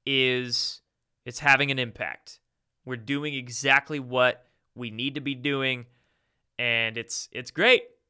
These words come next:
It's, it's so good. <laughs> It's so good. And, uh, not only do we need to expose the mainstream media and all these political assholes out there, but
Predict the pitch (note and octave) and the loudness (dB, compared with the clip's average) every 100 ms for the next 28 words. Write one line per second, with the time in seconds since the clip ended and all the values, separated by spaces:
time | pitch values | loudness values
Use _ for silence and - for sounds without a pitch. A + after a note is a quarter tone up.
0 | _ _ C3 - - D#3 D3+ - - - | _ _ -12 -10 -8 -6 -4 -4 -4 -2
1 | - A3+ E3+ - - _ _ _ _ _ | 0 0 0 -4 -6 _ _ _ _ _
2 | - - E3 - A#3 G3+ C#3 A#2 - _ | -20 -12 -8 -2 0 0 0 -4 -6 _
3 | _ _ _ _ _ C#3 C3+ C3 B2+ C3 | _ _ _ _ _ 2 4 2 2 6
4 | B2+ A#2+ A#2 C#3+ D#3+ D#3+ E3+ D#3+ C#3 D#3 | 6 6 4 4 4 4 0 -2 -2 -2
5 | D3+ D3+ D3+ - - C#3 C3+ B2 B2 B2+ | -4 -4 -6 -8 -2 0 -2 -6 -4 -4
6 | B2+ - A#2+ A#2+ B2+ B2+ A#2+ - B2 B2 | -4 -10 -8 -4 -2 2 2 0 0 0
7 | C3 B2 - C#3 C#3 D#3+ - C#3+ C3 B2 | 0 -6 -10 -6 -2 -2 -4 -4 -4 -6
8 | - _ - B2 A#2+ - B2 - D3+ D3 | -12 _ -2 -2 -2 -6 -10 0 2 2
9 | - D3 C#3+ B2 C#3+ C3+ - | 4 2 2 2 2 2 0